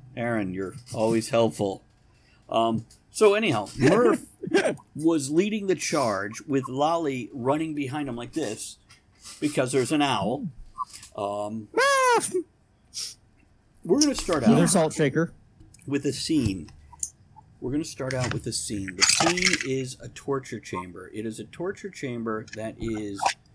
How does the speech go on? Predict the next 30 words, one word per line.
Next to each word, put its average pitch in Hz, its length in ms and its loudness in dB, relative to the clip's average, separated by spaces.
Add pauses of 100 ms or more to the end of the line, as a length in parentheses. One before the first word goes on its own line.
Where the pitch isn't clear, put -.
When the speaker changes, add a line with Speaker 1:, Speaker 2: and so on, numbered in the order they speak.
(1500)
Speaker 1:
oh, 196 540 4
approximately, 151 640 2
just 156 260 0
to 151 60 -8
be 131 140 -4
technical 135 560 -4
and 113 120 -2
keep 131 280 -4
it 127 80 -6
easy, 117 280 -4
twenty-five 143 800 -4
by 110 180 -2
twenty. 113 680 -6 (640)
There 135 260 2
is 123 600 -6
a 110 420 -6 (140)
table, 151 340 -4
which, 127 200 -8
by 208 100 -4
the 202 80 -6
way, 117 140 -4
that 139 100 -8
is 143 140 -10
a - 80 -10
huge 147 320 -8
fucking 107 340 -6
table 113 300 -6
on 92 100 -8
this 95 220 -14
map. 98 260 -12